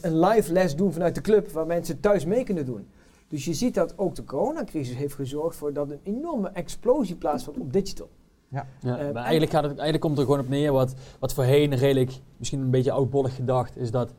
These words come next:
Speaker 3: fitness is, eh, in de sportschool.
Speaker 1: Ja.
Speaker 3: Waarbij eigenlijk nu fitness, althans sportschool is een onderdeel van fitness, waarbij er veel meer soorten segmenten, eh,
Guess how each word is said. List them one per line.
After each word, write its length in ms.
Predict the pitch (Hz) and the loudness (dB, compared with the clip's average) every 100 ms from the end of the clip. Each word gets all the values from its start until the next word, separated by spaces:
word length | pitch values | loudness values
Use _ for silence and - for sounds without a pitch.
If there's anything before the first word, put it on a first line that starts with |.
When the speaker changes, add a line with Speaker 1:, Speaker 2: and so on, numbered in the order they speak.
| - | -10
Speaker 3:
fitness 540 | - 156 135 127 127 - | -4 -2 0 0 -2 -4
is, 380 | 147 131 - - - _ - | -4 -4 -8 -16 -20 _ -4
eh, 180 | 131 131 | -2 0
in 140 | 165 | 0
de 60 | 139 | 0
sportschool. 720 | - 156 160 - 185 214 247 | -2 -4 -6 0 2 2 0
Speaker 1:
Ja. 120 | 180 - - | -8 -10 -4
Speaker 3:
Waarbij 480 | 131 135 131 139 135 | 0 4 4 2 -2
eigenlijk 340 | 139 143 131 | -2 -2 0
nu 220 | 135 139 143 | 0 2 0
fitness, 640 | 147 135 131 127 123 - - - _ _ - | -2 -2 0 0 -2 -8 -18 -20 _ _ -6
althans 280 | 131 131 131 | -2 0 0
sportschool 440 | 143 139 - 131 | 2 2 0 0
is 160 | 131 123 | 0 -2
een 60 | |
onderdeel 500 | 131 139 123 123 120 107 | -2 -2 0 0 -2 -2
van 260 | 135 170 | -2 2
fitness, 540 | 208 196 196 233 - - | 2 2 0 -4 -8 -10
waarbij 280 | - 147 147 | -2 0 2
er 100 | 131 | 0
veel 260 | 147 147 | 2 2
meer 460 | 139 165 175 123 - | 4 4 4 0 -6
soorten 320 | - 147 127 | -8 -6 -6
segmenten, 540 | - 131 127 120 120 | -8 -6 -6 -4 -6
eh, 80 | - | -6